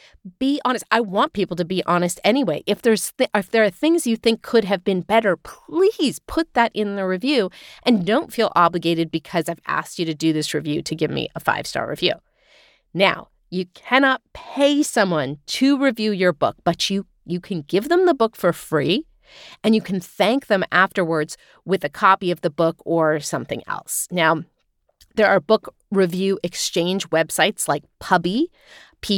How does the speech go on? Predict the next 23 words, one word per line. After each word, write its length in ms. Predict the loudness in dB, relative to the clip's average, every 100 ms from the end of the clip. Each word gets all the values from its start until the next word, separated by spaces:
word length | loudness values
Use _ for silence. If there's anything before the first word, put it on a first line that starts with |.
| 0
U 160 | -2 -2
B 300 | -4 -6 -4
B 200 | -2 -4
Y, 600 | -2 -2 2 2 2 -2 0
uh, 240 | 2 2
which 220 | 0 -4
is 80 | -8
twenty 260 | -4 -4 0
dollars 400 | 0 0 -2 -2
a 40 |
month. 340 | 0 0 -2 -8 -20 -20 -8
And 360 | 0 2 0 -4
what 400 | -8 0 4 4
you 160 | 4 -6
do 420 | -6 -6 -2 -2
there 520 | 2 2 2 0 -4 0
is 300 | 2 2 -2
you 160 | -8
fill 500 | -10 -10 0 2 4
out 240 | 2 0 0
a 80 | -6
profile 800 | -2 0 0 -2 0 0 -2 -6
with 380 | 0 2 2